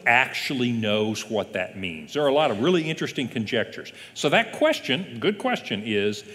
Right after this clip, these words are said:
if that really happened and you get these literally demigods, half God, half man, you know, my, and this, by the Greeks thought a lot about this. A lot of their gods,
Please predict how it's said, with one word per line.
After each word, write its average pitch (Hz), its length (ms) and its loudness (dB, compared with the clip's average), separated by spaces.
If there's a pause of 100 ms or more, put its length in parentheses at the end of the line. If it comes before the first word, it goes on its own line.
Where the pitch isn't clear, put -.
(440)
if 220 240 4
that 214 180 2
really 180 240 4
happened 120 640 -2 (180)
and 127 140 -2
you 127 100 0
get 147 320 -2
these 123 240 -2
literally 127 560 2 (200)
demigods, 95 960 -2 (240)
half 151 360 0
God, 139 300 2
half 127 380 -4
man, 123 460 0 (340)
you 123 100 0
know, 120 140 2
my, 107 220 2
and 120 220 -4
this, 131 140 2
by 117 220 2
the 104 80 -2
Greeks 143 340 0
thought 107 180 2
a 92 40 0
lot 90 260 2
about 82 240 -6
this. - 160 -8
A 123 60 -10
lot 131 260 4
of 131 60 2
their 120 100 0
gods, 98 540 0